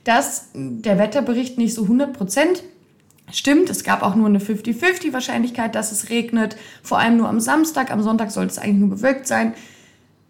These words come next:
So, was, wenn wir dann alle zu Hause sitzen und das Wetter ist, ähm, wirklich super schön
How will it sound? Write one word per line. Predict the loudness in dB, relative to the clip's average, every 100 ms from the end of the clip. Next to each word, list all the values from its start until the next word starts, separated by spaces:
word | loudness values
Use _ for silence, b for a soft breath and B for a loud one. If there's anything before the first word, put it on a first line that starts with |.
| _ _ -4
So, | 2 4 4
was, | 2 0
wenn | 0 4 4
wir | 4
dann | 2
alle | 2 2
zu | 2 2
Hause | 2 2 0
sitzen | -4 -2
und | -2
das | 0
Wetter | 0 0
ist, | 0 -2 -2
ähm, | -2 2 2 0
wirklich | -2 -2 -2 -6 -6
super | 0 2 2 0
schön | 0 2 2 0